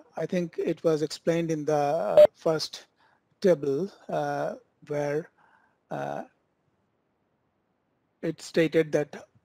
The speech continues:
occupancies with same fire index can be mixed, uh, and, uh, occupancies with different fire index may not be mixed or needed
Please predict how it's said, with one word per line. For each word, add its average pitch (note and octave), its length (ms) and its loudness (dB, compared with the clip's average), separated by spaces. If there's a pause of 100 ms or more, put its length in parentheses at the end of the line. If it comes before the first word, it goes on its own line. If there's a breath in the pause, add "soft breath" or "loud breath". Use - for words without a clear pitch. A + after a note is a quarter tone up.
(1200)
occupancies F3 680 2
with D#3 200 -4
same F#3 300 2
fire D#3 300 4
index C#3+ 500 -2 (320)
can F3+ 260 2
be E3+ 160 4
mixed, - 640 -6 (840)
uh, C#3 420 -8 (760)
and, E3+ 560 0
uh, D3 360 -2 (220)
occupancies E3 540 -2
with D#3 200 -4
different F#3 340 0
fire D3 220 0
index C#3 520 -6 (1160 soft breath)
may D#3 260 -4
not F3+ 280 2
be G3 100 6
mixed F#3+ 440 -4
or D#3+ 420 4
needed D#3+ 640 -4